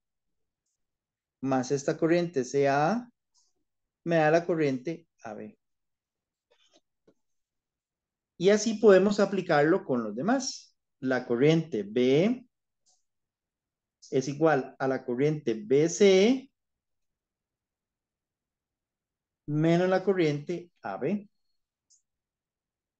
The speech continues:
Y la corriente C, que viene aquí, es igual a la corriente C A menos la corriente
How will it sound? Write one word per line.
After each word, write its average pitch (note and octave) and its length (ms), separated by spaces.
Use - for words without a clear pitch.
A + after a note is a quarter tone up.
Y E3+ 120
la G3+ 180
corriente G#3+ 440
C, G3+ 400
que C3 80
viene C3 220
aquí, G3 440
es C3 180
igual D3 540
a B2 80
la A#2+ 180
corriente C#3+ 600
C C#3 340
A F#3 400
menos E3 400
la F3+ 120
corriente F3 600